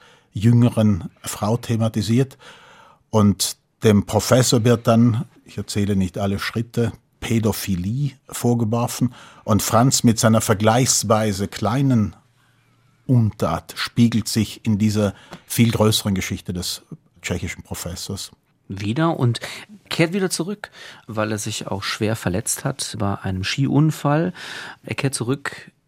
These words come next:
Speaker 2: in seine Heimat nach Tirol und wird dort nicht unbedingt freundlich von seinem Bruder empfangen. Was ist da passiert? Warum gibt es eine Missstimmung?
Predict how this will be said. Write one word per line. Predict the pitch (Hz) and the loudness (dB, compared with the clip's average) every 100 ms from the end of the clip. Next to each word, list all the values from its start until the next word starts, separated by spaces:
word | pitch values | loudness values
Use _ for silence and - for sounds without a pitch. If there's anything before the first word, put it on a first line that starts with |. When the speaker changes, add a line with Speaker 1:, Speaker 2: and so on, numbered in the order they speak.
| _ | _
Speaker 2:
in | 110 | -2
seine | 113 107 92 | 0 0 0
Heimat | 110 147 139 | -2 -4 -4
nach | 120 117 - - | -4 -6 -8 -16
Tirol | - 107 98 104 110 127 175 - - - - | -10 -6 -6 -4 -2 -2 -4 -8 -16 -18 -12
und | - 113 110 | -4 -2 -2
wird | 123 - | -4 -2
dort | 113 113 | -2 0
nicht | 127 233 | -4 -2
unbedingt | 131 120 120 - | -4 -2 -2 -4
freundlich | 117 113 107 - | -2 -2 -4 -8
von | 110 | -6
seinem | 107 101 | -4 -4
Bruder | 101 104 110 | -4 -6 -6
empfangen. | 110 104 - 107 85 92 - - - - | -6 -6 -6 -6 -6 -8 -12 -20 -12 -4
Was | 123 | -4
ist | - - | -4 -6
da | 156 | -6
passiert? | - - - - - - - - | -4 -4 -4 -6 -8 -14 -10 -6
Warum | 113 127 131 127 123 - - | -6 -4 -4 -4 -4 -6 -10
gibt | 123 - | -10 -8
es | 123 - | -8 -6
eine | 107 95 | -4 0
Missstimmung? | 110 - - - 76 78 | 0 -2 -8 -8 -10 -12